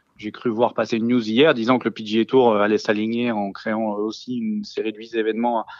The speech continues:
à vingt millions de dollars. Donc, euh, donc, euh, ils sentent bien qu'ils ont, euh, que le P G A Tour, bah, ils ont plus, ils contrôlent plus rien et que, et que les joueurs partent les uns après les autres. Et je crois que le,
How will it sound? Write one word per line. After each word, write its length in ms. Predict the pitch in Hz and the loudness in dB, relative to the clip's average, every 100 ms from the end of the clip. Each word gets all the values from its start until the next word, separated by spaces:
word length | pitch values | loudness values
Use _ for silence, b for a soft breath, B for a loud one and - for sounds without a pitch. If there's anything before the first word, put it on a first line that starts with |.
| B B - | B B -2
à 80 | |
vingt 140 | 110 113 | 0 2
millions 240 | 113 110 | 2 0
de 40 | 110 | 4
dollars. 340 | 131 165 160 | 6 8 6
Donc, 240 | 123 107 | 2 -2
euh, 500 | 113 107 110 107 107 107 _ _ _ | 0 2 4 4 4 0 _ _ _
donc, 240 | 120 107 - | -12 -10 -4
euh, 120 | 107 | -4
ils 200 | 113 107 | -4 -6
sentent 260 | - 113 107 | -4 0 2
bien 140 | 123 | 0
qu'ils 260 | 117 104 107 | 0 -8 -4
ont, 240 | 107 101 | -4 -4
euh, 40 | 101 | -6
que 80 | 110 | -10
le 80 | |
P 140 | 101 107 | -10 -8
G 140 | 104 | -6
A 40 | 104 | -4
Tour, 260 | 127 123 | -4 -4
bah, 160 | 104 104 | -4 -6
ils 300 | 104 107 101 | -6 -6 -6
ont 80 | 101 | -8
plus, 340 | - 120 110 | -10 -8 -6
ils 320 | 101 104 110 | -8 -10 -12
contrôlent 380 | - 123 - 139 | -10 -10 -2 -2
plus 140 | - | 0
rien 260 | 131 139 151 | 0 2 2
et 80 | 139 | -2
que, 260 | - 110 107 B B B - | 0 0 0 B B B -12
et 60 | - | -4
que 100 | 117 | -2
les 60 | |
joueurs 260 | 107 117 - | 2 2 2
partent 340 | 110 - - | -2 -4 -2
les 280 | 107 107 101 | 0 0 0
uns 40 | |
après 220 | 110 - 107 | -2 -2 -2
les 160 | 104 | 2
autres. 220 | 123 156 | 2 0
Et 20 | 107 | 0
je 100 | 101 | -2
crois 220 | - 113 | 0 -2
que 120 | - | 0
le, 180 | 110 | -2